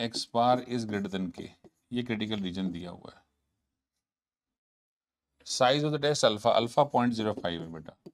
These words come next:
Then the probability type two, अच्छा पहले probability reject एच नॉट होता है ना बेटा, तो X bar is greater than K given एच नॉट is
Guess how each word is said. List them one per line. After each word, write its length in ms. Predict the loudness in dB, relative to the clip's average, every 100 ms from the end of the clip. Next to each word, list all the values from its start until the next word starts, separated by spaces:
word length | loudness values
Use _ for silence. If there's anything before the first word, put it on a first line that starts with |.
| _ _ _ _ _ -18 -18 _ _ _ -16 -16 -8
Then 140 | -2 0
the 60 | 0
probability 200 | -2 2
type 180 | 0 2
two, 80 |
अच्छा 200 | -2 -2
पहले 340 | -2 0 0 -2
probability 480 | -4 2 2 2 0
reject 260 | 2 2 2
एच 180 | 0 0
नॉट 160 | 0
होता 120 | 2
है 60 | 2
ना 60 | 2
बेटा, 160 | 2 2 0 -16 _ _ _ _ _ _ _ _ _ -20 -20 _ _ -20 _ _ _ -20 -10
तो 120 | -8 -4 -4
X 160 | -4 0
bar 120 | 2 2 0
is 100 | -2
greater 220 | -2 0
than 120 | -2 -2 -2
K 100 | -2 -2 -2
given 340 | 0 2 2 0
एच 200 | -4 -4
नॉट 200 | 0 0
is 80 | 0